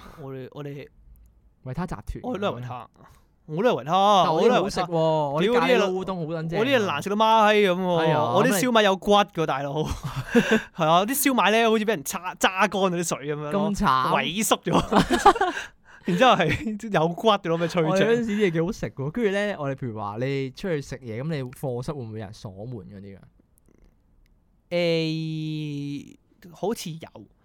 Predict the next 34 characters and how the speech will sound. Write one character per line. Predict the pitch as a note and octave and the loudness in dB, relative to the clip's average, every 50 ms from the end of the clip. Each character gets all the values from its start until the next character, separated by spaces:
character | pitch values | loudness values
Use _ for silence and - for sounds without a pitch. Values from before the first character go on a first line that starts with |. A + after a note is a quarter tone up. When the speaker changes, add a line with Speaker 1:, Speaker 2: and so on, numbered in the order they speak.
| _ _ | _ _
Speaker 1:
如 | - - E3 | -6 -2 0
果 | A#3 C4+ - _ | 0 0 -2 _
全 | - - F#3+ E3 A#2+ A#2+ B2 | -10 -8 -8 -8 -12 -12 -6
班 | - F3+ F3+ F#3 F#3+ | -4 -4 -4 -4 -4
都 | F#3+ | -6
確 | F#3 - E3+ C#3+ | -6 -6 -8 -8
定 | - C3 B2 B2+ | -8 -10 -20 -14
出 | - F3+ | -10 -8
去 | D3 - | -8 -8
食 | - C3 | -10 -14
飯， | - - C3+ A2+ | -14 -14 -14 -14
就 | A#2 A2+ A2 | -14 -18 -18
會 | A2+ A2 A2+ | -18 -18 -18
鎖 | - - G#2+ A2 | -18 -18 -18 -18
門。 | A#2+ A#2 - _ _ _ - | -18 -20 -20 _ _ _ -12
Speaker 2:
係 | C3+ C3+ C#3+ C#3+ | -8 -6 -6 -4
咯， | E3 G3+ - - | -6 -8 -8 -8
啊， | - G3 | -4 -2
Speaker 1:
啊。 | E3+ C#3+ | 0 0
Speaker 2:
我 | D3 D#3+ D#3+ | 2 2 0
哋 | F3 | 0
嗰 | G#3 A3+ | 0 -2
陣 | |
時 | G3 | -6
即 | F#3 - G#3 | -4 -6 -6
使 | - G3+ G3 | -6 -4 -6
係 | E3 C#3 | -4 -4
自 | - A#2+ | -4 -8
己 | - | -8
帶 | - C#3+ F#2+ G#2+ A#2 | -8 -10 -10 -10 -10
飯 | - A#2 G#2 | -10 -10 -8
都 | B2 C#3 | -6 -6
要 | C3 | -6
落 | A#2 G2+ | -8 -8